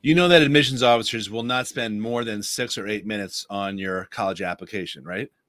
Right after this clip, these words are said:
My name's Andy Lockwood. I want to tell you a little bit about part of the, uh,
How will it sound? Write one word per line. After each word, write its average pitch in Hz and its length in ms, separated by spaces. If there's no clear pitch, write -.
My 127 80
name's 147 200
Andy 131 200
Lockwood. 110 520
I 113 40
want 139 140
to - 60
tell 143 120
you 127 160
a - 20
little 123 160
bit 127 120
about 104 260
part 185 300
of 123 80
the, 104 220
uh, 98 40